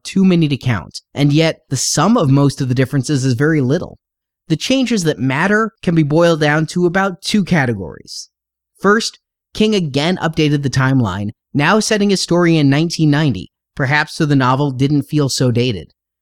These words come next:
Unlike the nineteen eighty paperback, this time virtually every date in the entire novel has been pushed forward ten years, avoiding the older cars and jobs.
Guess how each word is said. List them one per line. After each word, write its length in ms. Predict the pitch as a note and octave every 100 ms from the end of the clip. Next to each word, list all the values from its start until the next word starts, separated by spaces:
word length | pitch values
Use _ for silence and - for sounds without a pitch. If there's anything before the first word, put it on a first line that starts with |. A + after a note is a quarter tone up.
| _ -
Unlike 400 | E3+ G3 G3 F#3+
the 80 | D3+
nineteen 380 | D#3 D#3+ D#3
eighty 180 | D3 C#3+
paperback, 640 | C#3 C#3+ D#3 G#2+ G2 G2+ - _ _
this 180 | - F#3
time 360 | F#3+ F3+ F3+ D3+
virtually 560 | D#3+ D#3+ F3+ D#3+ E3+ -
every 320 | C#3+ E3+ F#3+
date 240 | D3 B2 A2+
in 80 |
the 140 | C3 B2
entire 500 | A#2+ - - G3 F#3
novel 320 | D3+ E3 C#3+
has 100 | A#2+
been 160 | D#3 A#2+
pushed 280 | D#3 C#3+
forward 360 | - D#3 C#3 B2+
ten 220 | D3+ D3
years, 480 | D3 D3 B2 A2+ - _ -
avoiding 520 | C#3+ C#3+ F#3 F3+ F#3
the 120 | D#3
older 360 | B2 D3+ D#3 C#3+
cars 420 | - A2+ A#2+ A#2
and 100 | A2+
jobs. 580 | B2 A2 - - -